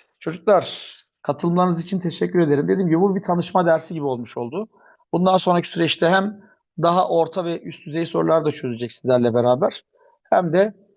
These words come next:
yazılıya hazırlık fe-, vesaire de yapacağız. Çünkü yazılılar da zaten ayın sonunda ama yaklaşıyor. Hemen hızlı geçiyor zaman. O yüzden takipte kalmayı unutmayın.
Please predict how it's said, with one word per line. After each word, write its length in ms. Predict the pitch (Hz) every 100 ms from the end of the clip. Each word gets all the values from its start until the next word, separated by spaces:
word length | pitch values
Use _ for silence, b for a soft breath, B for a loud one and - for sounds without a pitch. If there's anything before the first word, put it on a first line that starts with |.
| _
yazılıya 480 | 165 170 170 180 175
hazırlık 400 | 170 165 175 170 -
fe-, 220 | 165 170
vesaire 380 | 160 160 165 160
de 60 | 156
yapacağız. 580 | 160 156 139 175 - - 160
Çünkü 280 | - 147 147
yazılılar 460 | 143 135 147 147
da 100 | 135
zaten 320 | 131 139 135 127
ayın 220 | 135 135
sonunda 380 | 131 135 143 208
ama 200 | 165 123
yaklaşıyor. 640 | 139 - 147 - 135 120 -
Hemen 220 | 131 131
hızlı 260 | 131 131 139
geçiyor 320 | 120 - 117
zaman. 280 | 127 196 220 - _ _ _ _
O 100 | 196
yüzden 320 | 180 143 185
takipte 440 | 180 180 175 - 180
kalmayı 360 | 175 170 165
unutmayın. 680 | 180 180 - 143 190 214 -